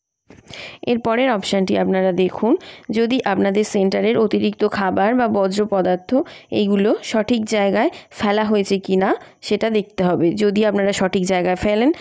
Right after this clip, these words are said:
তাহলে ইয়েসে গিয়ে ক্লিক করুন, যদি না ফেলেন, নোতে ক্লিক করুন। ঠিক এর নিচেরটা দেখুন, সারাদিনের কাজকর্মের পর অর্থাৎ সেন্টার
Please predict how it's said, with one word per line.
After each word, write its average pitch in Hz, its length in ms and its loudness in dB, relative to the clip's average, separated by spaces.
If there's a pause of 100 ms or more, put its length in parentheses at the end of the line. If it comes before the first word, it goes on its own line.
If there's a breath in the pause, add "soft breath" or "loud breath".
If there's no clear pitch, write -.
(160 loud breath)
তাহলে 196 260 2
ইয়েসে 196 340 2
গিয়ে 202 200 0
ক্লিক 214 220 0
করুন, 226 260 2
যদি 196 220 2
না 180 200 2
ফেলেন, 208 300 2
নোতে 180 280 2
ক্লিক 151 240 -2
করুন। 160 320 -2 (1160 loud breath)
ঠিক 277 180 2
এর 269 140 4
নিচেরটা 233 440 0
দেখুন, 208 420 0 (380 loud breath)
সারাদিনের 269 580 2
কাজকর্মের 240 600 0
পর 240 340 0
অর্থাৎ 226 380 -2
সেন্টার 220 500 0